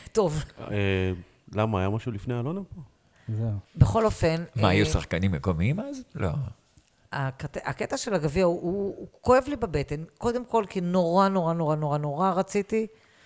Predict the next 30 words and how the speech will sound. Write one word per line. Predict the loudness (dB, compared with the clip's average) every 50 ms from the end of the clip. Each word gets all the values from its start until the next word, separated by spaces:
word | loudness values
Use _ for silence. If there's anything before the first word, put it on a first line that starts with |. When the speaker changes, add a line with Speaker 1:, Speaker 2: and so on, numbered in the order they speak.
| -20 _ _
Speaker 1:
שאליניב | -10 -4 0 0 0 2 2 0 0 0 0 0 -2 -2 0
יהיה | -2 -2 0
במועדון, | -2 -2 -2 0 0 0 0 2 4 4 4 4 2 0 -4 -8 -12 _ _ _ _ _ _ _ _ _ _
ואולי | -10 -4 0 2 4 4 4 4 4
גם | 2 0 -2 -2
עדיין, | 0 2 2 2 2 0 -2 -2 -2
אה, | -2 0 0 0 0 -2 -2 -4 -6 -4
כשחקן, | -4 -4 -2 -2 -2 -4 0 0 0 2 2
אפילו | 0 0 2 2 2
אם | 2
הוא | 2 0
לא | 2 4
פעיל | 2 2 2 -2 -6
כרגע, | -6 -6 -2 -2 -2 0 0 0 0 -2 -6 -16 _ _ _ _ _ _
כי | -10 -10 -10 -12 -14 _ _ -8
נורא | -4 -2 -2 -2 -2 -2 0 2 2
היה | 2 2 2 0 0 -2 -6 -14 _ _ _ _ _ _ _ -10
חשוב | -6 -6 -6 -4 0 0 0 2 2
לי | -2 -2 -2
שהוא | -4 -6 -6 -6
יניף | -4 -6 -6 -8 -10 -10
גביע. | -10 -10 -10 -8 -6 -6 -6 -8 -10 -14 _ _ _ _ _ _ _ -6
אני | -4 -2
חושבת | -2 -2 -2 -2
שמגיע | -2 -2 -2 -2 0 2 4 4 4 4
לו, | 2 2 0
אני | 0 -2 -4
חושבת | -8 -8 -8 -4
שהוא | -2 0 0 2 2 0 -2 -4 -8 -14 -20 -20 -20 -20 -20 -20 -20 -20 -20 _ _ _ _ _
הכי | -4 -4 -2 0 0 2 2 2